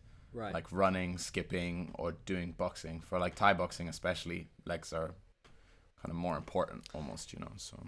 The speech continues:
Speaker 1: Y-, yeah, of course, but you also generally don't, um, don't kind of lift weights in the traditional sense when
Speaker 2: No.
Speaker 1: you, when you work out,
Speaker 2: No.
Speaker 1: right? Like, that's not a big part of your workout.
Speaker 2: No. I've
Speaker 1: Um,
Speaker 2: added, started adding weights, and I think I'm going to move more towards that, but,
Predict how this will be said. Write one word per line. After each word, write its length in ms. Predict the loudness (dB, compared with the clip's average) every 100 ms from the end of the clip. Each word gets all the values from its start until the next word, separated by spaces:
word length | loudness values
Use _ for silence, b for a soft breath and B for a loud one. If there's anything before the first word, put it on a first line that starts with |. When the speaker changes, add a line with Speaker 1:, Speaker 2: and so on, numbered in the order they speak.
| -14 -16
Speaker 1:
Y-, 80 | -16 -20 -20 -20 -14 2
yeah, 280 | 6 6 4
of 140 | 4
course, 200 | 4 4
but 160 | 2 -2
you 260 | 0 2
also 720 | 6 6 6 4 6 6 4 0 -14 _ _ -12 -4
generally 640 | 6 8 8 6 6 4 0 2
don't, 440 | 4 4 2 0
um, 640 | -2 0 0 0 -2 -4 -6 0
don't 220 | 2 2 -2 -10
kind 140 | -6 -2
of 80 |
lift 260 | 2 0 0
weights 420 | 2 2 0 -6
in 60 | -4
the 80 | -4
traditional 480 | 0 -2 -2 -6
sense 320 | -4 -6 -6 -4
when 100 | -2
Speaker 2:
No. 100 | -2
Speaker 1:
you, 120 | -4
when 140 | -4
you 100 | -4
work 300 | -2 -4 -2
out, 220 | -4 -4 -4
Speaker 2:
No. 60 |
Speaker 1:
right? 140 | -4 -4
Like, 120 | -4
that's 160 | -2
not 100 | 0
a 40 | 2
big 260 | 0 -2
part 240 | -2 0 0
of 100 | 0
your 320 | 0 0 -2
workout. 380 | -2 -2 -2 -2
Speaker 2:
No. 380 | -2 -2 -8 -4
I've 140 | -2
Speaker 1:
Um, 80 | 6
Speaker 2:
added, 260 | 6 6 2
started 400 | 4 6 6 6
adding 240 | 0 0
weights, 260 | -4 -4 -4
and 60 | -4
I 40 |
think 180 | -4 -6
I'm 80 | -6
going 160 | -6
to 100 | -6
move 220 | -8 -6
more 200 | -6 -6
towards 360 | -6 -6 -8 -6
that, 180 | -6 -6
but, 160 | -8